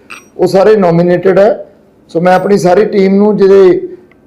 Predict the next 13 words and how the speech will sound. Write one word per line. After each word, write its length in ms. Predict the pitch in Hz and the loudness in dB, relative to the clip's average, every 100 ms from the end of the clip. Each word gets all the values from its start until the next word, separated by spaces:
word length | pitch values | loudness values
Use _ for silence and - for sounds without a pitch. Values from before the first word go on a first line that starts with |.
| _ _ - | _ _ -8
ਇੰਚਾਰਜ 640 | 160 165 165 170 170 - | -4 0 2 0 -4 -4
ਡੀ 120 | 165 | -2
ਸੀ 120 | 170 | -2
ਪੀ 200 | 170 190 | -2 -2
ਸਾਹਿਬ 380 | 175 185 175 - | 0 0 0 -2
ਇਨਵੈਸਟੀਗੇਸ਼ਨ 680 | - 160 156 156 180 175 185 | -4 -2 -2 0 0 0 0
ਮਿਸਟਰ 400 | 180 180 160 170 | -4 -6 -6 -2
ਰਵਿੰਦਰਪਾਲ 640 | 160 156 156 175 180 175 | 0 0 0 0 0 0
ਸਿੰਘ, 260 | 180 196 202 - _ _ _ _ _ _ _ _ _ _ | 0 -2 -2 -8 _ _ _ _ _ _ _ _ _ _
ਸ੍ਰੀ 260 | - 180 | 0 2
ਬਨੇਲਾ 420 | 185 180 170 185 | 2 2 2 2
ਜੀ 260 | 180 190 196 | 2 0 0
ਸਾਡੇ 460 | 190 170 165 180 | 0 0 2 2